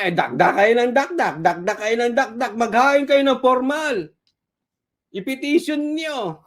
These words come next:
<laughs> Iresolusyon nyo. <laughs> Ipatawag nyo ako. O ba? Siya pang nagpatawag. Oh, Kamara, yari kayo ngayon. Nasa inyo bola. Yan ang problema, eh. Ha?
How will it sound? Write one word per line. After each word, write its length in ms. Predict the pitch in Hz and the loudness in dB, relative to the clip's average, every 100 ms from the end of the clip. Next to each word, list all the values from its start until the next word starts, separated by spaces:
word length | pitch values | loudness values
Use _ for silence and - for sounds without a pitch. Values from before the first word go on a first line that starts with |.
| - - - | -20 -20 -20
<laughs> 560 | - _ _ _ _ - | -20 _ _ _ _ 0
Iresolusyon 880 | 220 247 240 285 302 - 269 294 311 | 0 0 -2 0 2 0 0 0 2
nyo. 420 | 311 285 180 - - 180 _ | 2 0 -2 -4 -10 -12 _
<laughs> 520 | _ _ _ _ - 196 | _ _ _ _ -6 -2
Ipatawag 540 | 240 233 233 233 233 | 0 0 2 2 2
nyo 140 | 208 208 | 2 0
ako. 200 | 185 165 117 - _ | 0 -4 -4 -10 _
O 100 | - | -20
ba? 320 | 92 135 180 165 _ _ _ | -18 -16 -16 -20 _ _ _
Siya 180 | _ 147 | _ -4
pang 220 | 131 143 | 0 -2
nagpatawag. 840 | 147 147 147 139 127 117 143 156 98 _ _ _ _ _ | -2 -4 -6 -2 0 0 0 -2 -6 _ _ _ _ _
Oh, 160 | - 92 | -16 0
Kamara, 640 | 180 233 254 240 143 _ _ _ _ _ | 4 6 6 6 2 _ _ _ _ _
yari 400 | - 165 175 175 | 0 2 2 0
kayo 240 | 165 165 | 0 0
ngayon. 320 | 160 156 156 98 _ _ _ - | 0 0 -2 -6 _ _ _ -4
Nasa 300 | 147 160 202 | -2 0 0
inyo 180 | 196 | 2
bola. 540 | 196 170 160 185 160 - - | 2 4 2 2 -2 -6 -8
Yan 180 | 127 | -6
ang 80 | 139 | -4
problema, 400 | 139 131 123 131 | -4 -4 -4 -4
eh. 140 | 185 113 _ _ _ _ _ | -6 -8 _ _ _ _ _
Ha? 240 | - 95 | -12 -10